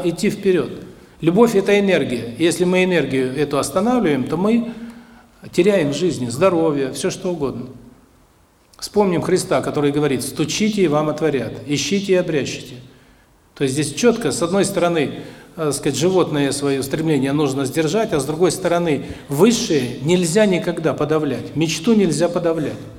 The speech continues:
Вот об этом говорит Христос. Высшее желание подавлять нельзя, любовь никогда и ни за что. Если мы понимаем, что любовь не подлежит критике,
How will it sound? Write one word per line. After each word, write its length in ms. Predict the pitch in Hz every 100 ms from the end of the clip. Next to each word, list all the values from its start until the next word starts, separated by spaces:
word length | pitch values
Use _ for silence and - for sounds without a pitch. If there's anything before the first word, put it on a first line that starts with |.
| - - _
Вот 160 | 131 160
об 100 | 170
этом 220 | 214 185
говорит 260 | 139 147 143
Христос. 580 | 143 123 - - - - - _ _ _ -
Высшее 380 | 147 214 208 190
желание 480 | 185 214 196 165
подавлять 540 | 147 - 156 175 170 170
нельзя, 240 | 156 143
любовь 400 | 131 160 214 -
никогда 640 | 151 196 208 190 165 180
и 40 | 165
ни 120 | 160
за 140 | 151
что. 300 | 139 - - - - - _ _ _ _ _ _ _ _
Если 240 | 156 143
мы 140 | 156 160
понимаем, 460 | 165 185 180 135
что 140 | 117 147
любовь 400 | 156 156 147 -
не 120 | 147 165
подлежит 540 | 165 156 170 190 254 - - - - -
критике, 760 | 160 175 170 156 160 147 143